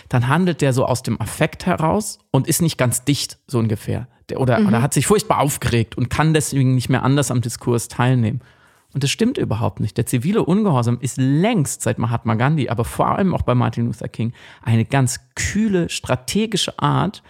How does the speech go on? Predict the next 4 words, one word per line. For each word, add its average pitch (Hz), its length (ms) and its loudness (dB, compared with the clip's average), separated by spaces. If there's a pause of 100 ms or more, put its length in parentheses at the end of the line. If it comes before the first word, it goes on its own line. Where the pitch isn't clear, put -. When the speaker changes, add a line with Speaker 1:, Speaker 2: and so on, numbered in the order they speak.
(500)
Speaker 1:
dass 127 180 -2
ein 131 160 0
Kollektiv - 800 -4 (480)
friedlich 202 720 -2